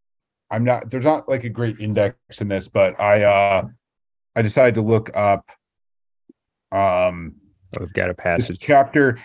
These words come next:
Speaker 1: It kind of, it lines out, uh, outlines Gurdjieff's weird, um, cosmology, which, you know, normally, uh, the discussion of Gurdjieff starts off with this idea of, uh,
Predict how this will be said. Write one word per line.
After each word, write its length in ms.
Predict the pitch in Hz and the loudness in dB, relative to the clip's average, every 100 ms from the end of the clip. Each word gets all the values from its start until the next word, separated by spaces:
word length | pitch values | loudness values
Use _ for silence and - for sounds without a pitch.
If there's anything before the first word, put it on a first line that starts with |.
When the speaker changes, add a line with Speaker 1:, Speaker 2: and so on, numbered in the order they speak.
| - | -6
Speaker 1:
It 160 | 156 147 | -4 2
kind 200 | 220 285 | 4 4
of, 180 | 196 - | 2 -2
it 160 | 170 151 | -8 2
lines 300 | 160 214 196 | 4 4 4
out, 320 | 196 175 - | 6 4 2
uh, 240 | 135 131 - | -2 -2 0
outlines 480 | 135 151 151 135 107 | 0 2 0 -2 -6
Gurdjieff's 640 | - 123 113 123 117 92 | -6 -6 -4 -4 -4 -6
weird, 520 | 92 107 117 120 120 - _ _ _ _ | -4 0 2 2 0 -6 _ _ _ _
um, 400 | 110 107 104 104 | 0 0 0 -4
cosmology, 960 | - 123 107 90 104 113 110 87 82 82 | 0 2 2 0 2 2 0 -4 -12 -12
which, 580 | 90 104 104 - - - _ _ _ _ | -6 -2 -2 -4 -10 -12 _ _ _ _
you 120 | 127 | 2
know, 240 | 139 127 113 | 4 4 2
normally, 840 | 120 131 175 196 190 175 143 127 - _ _ _ _ _ - | -2 2 4 4 0 0 -2 -4 -12 _ _ _ _ _ -4
uh, 280 | 135 117 113 98 | 2 2 0 -4
the 140 | 120 | -8
discussion 440 | 110 - 131 113 98 | -6 0 0 0 -4
of 40 | |
Gurdjieff 300 | 107 104 113 | -6 -4 -6
starts 320 | - 110 107 110 | 0 0 2 2
off 180 | 104 | 2
with 140 | 107 - | 0 -8
this 160 | 98 | -4
idea 520 | 101 95 98 98 98 98 | -2 -2 -2 0 0 0
of, 380 | - 92 90 90 | -2 -4 -2 0
uh, 360 | 90 90 90 | 2 2 0